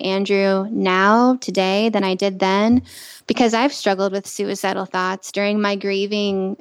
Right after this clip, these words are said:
journey. I'm still on a grieving journey, but in those first, uh, few months and few years, you know, it's so dark.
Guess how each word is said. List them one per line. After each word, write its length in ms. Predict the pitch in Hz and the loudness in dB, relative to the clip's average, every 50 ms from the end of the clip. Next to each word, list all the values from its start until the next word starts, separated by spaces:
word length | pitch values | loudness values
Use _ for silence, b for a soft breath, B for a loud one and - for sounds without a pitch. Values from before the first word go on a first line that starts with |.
| - 196 | -10 -4
journey. 680 | - - 190 170 190 202 208 202 196 190 190 185 190 | 0 2 2 4 4 4 2 2 2 2 2 2 2
I'm 140 | 185 190 190 | 2 0 0
still 300 | - - - 190 208 208 | -2 0 2 4 4 6
on 180 | 196 190 190 | 4 4 4
a 60 | 185 | 2
grieving 480 | 190 - 185 185 190 185 196 190 185 190 | 0 0 0 0 0 0 0 0 -2 0
journey, 400 | 185 180 180 180 180 175 180 185 | 0 0 0 2 2 2 2 2
but 160 | 180 185 185 | 2 2 2
in 120 | 185 185 185 | 2 2 2
those 320 | 185 190 202 - - - | 0 0 -2 -4 -6 -8
first, 600 | - - 185 175 196 185 - - - - - - - - | -2 0 0 2 0 0 -4 -8 -10 -12 -12 -8 -4 0
uh, 340 | 196 196 190 185 185 190 | 0 2 2 2 0 -2
few 320 | 190 - - - - 202 190 | -6 -8 -8 -2 0 0 2
months 460 | 190 190 190 190 196 196 190 - - | 2 2 2 2 0 -2 -2 -4 -4
and 160 | 196 190 185 | -4 -4 -6
few 200 | - - 196 190 | -6 -4 -4 -4
years, 680 | 190 185 185 185 190 208 226 220 202 185 185 190 - - | -2 0 0 2 2 2 2 2 2 0 0 -2 -4 -2
you 80 | 196 | -2
know, 160 | 190 180 185 185 | 0 0 0 0
it's 340 | 208 - - - - - - | -2 -4 -8 -12 -14 -14 -14
so 440 | - - - 226 233 233 214 190 185 | -6 0 2 4 4 6 4 4 2
dark. 600 | 180 151 120 147 156 160 143 113 - - - | 2 0 0 0 0 0 -2 -4 -8 -14 -20